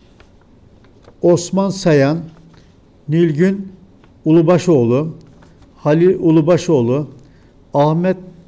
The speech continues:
İnceoğlu ve eşi Nazan İnceoğlu, Sevda İnanoğlu,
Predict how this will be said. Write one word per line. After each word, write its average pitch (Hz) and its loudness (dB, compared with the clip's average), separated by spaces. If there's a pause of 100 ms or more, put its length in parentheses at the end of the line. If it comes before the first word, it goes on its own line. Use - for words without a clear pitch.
(600)
İnceoğlu 170 0 (360)
ve 156 0 (140)
eşi 156 -2 (240)
Nazan 151 -2
İnceoğlu, 143 0 (640)
Sevda 190 2 (340)
İnanoğlu, 175 2